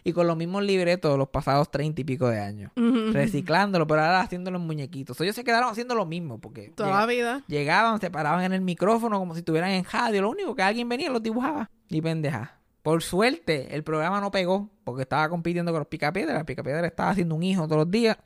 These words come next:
Speaker 2: Ajá.
Speaker 1: So, fue cancelado y quedó olvidado. Y finalmente, Amos and Andy terminó de existir. Pero ya los dos actores que hacían de Amos and Andy habían hecho una carrera completa.
Speaker 2: ¿Completa?
Speaker 1: Estaban en,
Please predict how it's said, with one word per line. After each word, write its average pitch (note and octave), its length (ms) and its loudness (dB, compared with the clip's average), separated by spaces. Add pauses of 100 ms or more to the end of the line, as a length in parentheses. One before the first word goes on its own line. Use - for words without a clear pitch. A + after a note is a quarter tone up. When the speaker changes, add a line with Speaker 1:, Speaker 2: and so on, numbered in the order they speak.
Speaker 2:
Ajá. A3+ 720 -2 (140)
Speaker 1:
So, D3 280 2
fue C#3+ 160 0
cancelado G3+ 520 4
y F#3+ 60 0
quedó D#3+ 580 0
olvidado. B2+ 680 -2 (320)
Y C#3 120 0
finalmente, E3 800 2
Amos E3+ 220 0
and D#3 140 2
Andy D#3 480 0 (140)
terminó B2 440 2
de C#3 80 4
existir. C3 480 -4 (100)
Pero D3+ 240 4
ya D3+ 280 0
los D#3+ 220 0
dos D#3+ 120 4
actores F3 540 2
que - 80 -6
hacían D#3+ 240 2
de D#3 120 2
Amos D#3 200 2
and E3+ 100 -2
Andy G3+ 220 2
habían C#3 220 2
hecho D#3+ 180 -2
una E3 140 0
carrera D3+ 360 0
completa. D3+ 500 0
Speaker 2:
¿Completa? C4 540 -2
Speaker 1:
Estaban D#3 380 2
en, F3 140 2